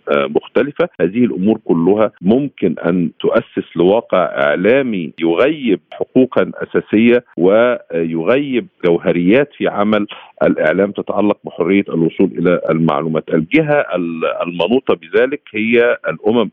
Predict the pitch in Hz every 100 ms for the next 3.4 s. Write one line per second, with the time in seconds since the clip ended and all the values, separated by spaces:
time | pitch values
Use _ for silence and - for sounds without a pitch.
0 | 85 85 76 - 101 101 90 78 - -
1 | 135 220 - 98 120 110 78 87 90 -
2 | - 110 98 85 60 - 80 76 85 76
3 | 80 135 151 175